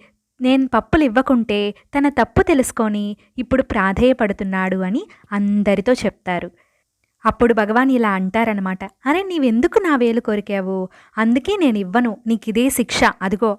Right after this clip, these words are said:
అక్కడుంది పప్పు, అది తిను" అని తోసేశారు కొన్నాళ్ళు. అయినా తన పంతం అనేది విడవదు ఆ ఉడత. రోజులు గడిచిపోతూనే ఉంటాయి. చివరికి భక్త పరతంత్రులు కనుక భగవానులే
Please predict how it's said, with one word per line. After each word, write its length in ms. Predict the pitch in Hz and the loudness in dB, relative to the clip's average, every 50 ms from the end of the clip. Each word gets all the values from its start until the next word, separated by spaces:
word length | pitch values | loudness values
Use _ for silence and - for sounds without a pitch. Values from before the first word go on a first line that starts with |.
| - - | -8 -16
అక్కడుంది 380 | 185 - 220 208 226 254 294 | -10 -8 -4 -2 0 0 0
పప్పు, 400 | 302 226 202 - - - 226 - _ _ - | 0 -2 -4 -4 -4 -4 -4 -4 _ _ -4
అది 100 | 220 240 | -4 -2
తిను" 360 | 233 - 254 262 311 330 320 320 - - - _ - | 0 0 0 0 0 0 -2 -4 -10 -20 -20 _ -4
అని 220 | 240 247 339 453 523 _ _ _ _ - | -2 -2 -2 -2 -6 _ _ _ _ 0
తోసేశారు 600 | 262 240 240 226 - 240 208 - - 196 208 294 | 2 2 2 2 0 -2 -4 -2 -2 -2 -2 -2
కొన్నాళ్ళు. 580 | 294 - 247 196 180 175 185 180 175 175 175 180 _ - - | 0 -2 -2 -2 -2 -4 -6 -8 -8 -8 -10 -12 _ -6 -2
అయినా 480 | 208 208 214 220 240 247 247 285 359 _ _ _ _ - 233 | 0 0 2 2 2 0 0 -2 -4 _ _ _ _ -4 -2
తన 120 | 214 214 | -2 -2
పంతం 460 | 214 - 208 196 196 196 - 285 277 | -2 -2 -2 -2 -2 -2 -2 0 0
అనేది 500 | 285 254 220 214 202 180 190 190 214 247 - _ _ - | 0 0 0 -2 -4 -4 -6 -6 -8 -8 -12 _ _ -4
విడవదు 420 | 190 208 196 202 196 220 220 262 | -2 -2 -2 0 0 0 0 2
ఆ 160 | 277 269 233 190 | 2 2 2 0
ఉడత. 380 | 170 175 185 185 - 196 175 - _ _ _ - | -2 -4 -8 -8 -8 -10 -10 -10 _ _ _ -4
రోజులు 380 | 208 202 208 202 - 269 285 - 214 | -2 -2 -2 0 0 0 0 0 0
గడిచిపోతూనే 880 | 190 190 - - - - 214 202 - 214 196 196 196 202 208 226 254 | -2 -4 -4 -6 -4 -4 -4 -4 -2 -4 -4 -2 -2 -2 0 2 2
ఉంటాయి. 400 | 262 226 190 180 - 190 185 - _ _ _ _ _ _ _ - - 277 | 2 2 0 -2 -6 -10 -10 -12 _ _ _ _ _ _ _ -8 -2 0
చివరికి 640 | 247 247 262 269 262 - 240 226 214 214 214 214 _ _ _ _ _ _ - | 2 2 2 0 0 -4 -4 -4 -4 -4 -6 -8 _ _ _ _ _ _ -2
భక్త 380 | 185 202 196 - _ _ - 233 | -2 -2 -2 -2 _ _ -4 -4
పరతంత్రులు 640 | 226 - 220 214 208 - 214 208 185 - 233 220 240 | 0 0 0 0 0 -2 -2 -4 -2 -2 -2 -2 -2
కనుక 500 | - 220 202 196 - - 320 349 294 233 _ _ _ - | -2 -2 -4 -4 -2 0 0 0 -2 -4 _ _ _ -4
భగవానులే 760 | 180 214 208 185 202 196 214 220 220 214 208 214 277 403 466 | -2 0 0 0 2 0 2 0 2 0 0 0 0 -2 -2